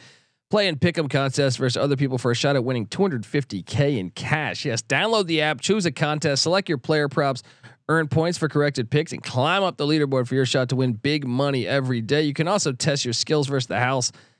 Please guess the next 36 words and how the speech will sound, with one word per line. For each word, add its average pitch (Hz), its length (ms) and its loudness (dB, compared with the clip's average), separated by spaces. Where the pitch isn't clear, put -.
and, 120 280 2
uh, 117 160 2
win 127 180 0
twenty 156 300 -2
times 131 380 0
the 113 80 0
amount 113 240 0
you 92 120 -6
enter 139 300 0
if 101 100 -4
you 104 80 0
hit 135 180 2
all 117 160 -2
your 92 160 -2
picks. - 480 -2
Uh, 127 560 2
and 135 160 0
it's 131 160 -4
not 147 200 0
just 185 300 0
N 156 120 2
F 170 180 -2
L, 151 240 2
it's 127 140 -4
N 143 180 2
B 185 180 2
A, 156 240 2
it's 135 140 0
M 156 200 2
L 180 160 2
B, 156 220 2
it's 147 220 -2
P 190 220 2
G 185 220 4
A, 160 160 4
it's 147 140 -4